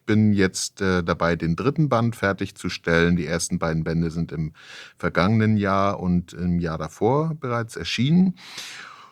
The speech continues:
Und ja, es werden also, äh, wie schon gesagt, Personen aus Rostock vorgestellt. Äh,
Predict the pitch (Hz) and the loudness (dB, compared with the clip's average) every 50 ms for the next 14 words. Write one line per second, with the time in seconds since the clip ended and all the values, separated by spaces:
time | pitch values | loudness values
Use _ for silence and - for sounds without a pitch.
0 | _ _ _ _ _ _ - 117 120 123 120 123 123 123 123 113 120 - - - | _ _ _ _ _ _ 4 8 10 10 10 10 10 8 8 6 2 -4 -10 -12
1 | - - - 156 135 101 87 78 69 69 71 - - 98 110 120 131 107 98 113 | -6 2 4 6 6 6 6 4 2 -2 -6 -4 0 2 2 2 2 2 2 0
2 | 104 107 113 107 110 107 107 107 110 110 107 - - 104 104 104 104 101 101 101 | 2 4 4 6 6 6 4 4 2 0 -2 -4 -4 -2 2 2 4 4 4 2
3 | 101 101 98 - - _ _ _ _ - 71 80 90 95 101 101 - - 101 101 | 0 -2 -6 -12 -16 _ _ _ _ -16 -12 -10 -8 -6 -6 -4 -2 0 0 0
4 | 95 87 90 85 92 110 117 120 - 104 92 92 98 98 104 107 95 87 95 - | 0 0 0 0 0 0 -2 -4 -4 -4 -4 -2 -2 -2 0 -2 -2 -4 -6 -6
5 | - 90 92 98 - - - 143 151 151 - - - - _ _ - - - 127 | -4 -2 -2 -2 -2 -2 0 0 0 -2 -4 -12 -20 -20 _ _ -14 -6 -2 -2
6 | 131 131 143 139 - - - 117 120 131 135 147 151 156 147 - - - - 113 | 0 0 -2 -4 -4 -4 -4 -2 0 2 4 4 4 2 0 -4 -10 -12 -8 -4
7 | 107 104 104 101 101 101 101 107 98 | 0 2 2 2 4 2 2 0 -2